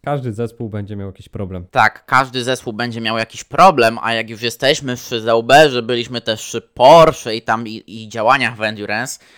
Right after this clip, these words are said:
Speaker 2: Audi ma nowego testera, ma pierwszego swojego testera w Formule jeden. Jest to człowiek, którego nazwisko jest bardzo znane w Endurance, będzie też w tym roku w Hypercar jeździł,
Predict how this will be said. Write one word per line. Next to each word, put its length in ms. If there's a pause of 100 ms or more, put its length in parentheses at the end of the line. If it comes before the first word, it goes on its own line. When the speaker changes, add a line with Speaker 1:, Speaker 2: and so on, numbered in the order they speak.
(120)
Speaker 2:
Audi 260
ma 120
nowego 320
testera, 460
ma 120
pierwszego 420
swojego 320
testera 380
w 80
Formule 460
jeden. 460 (580)
Jest 160
to 80
człowiek, 420
którego 380
nazwisko 440
jest 140
bardzo 440
znane 300
w 60
Endurance, 500
będzie 300
też 300
w 140
tym 180
roku 200
w 140
Hypercar 520
jeździł, 640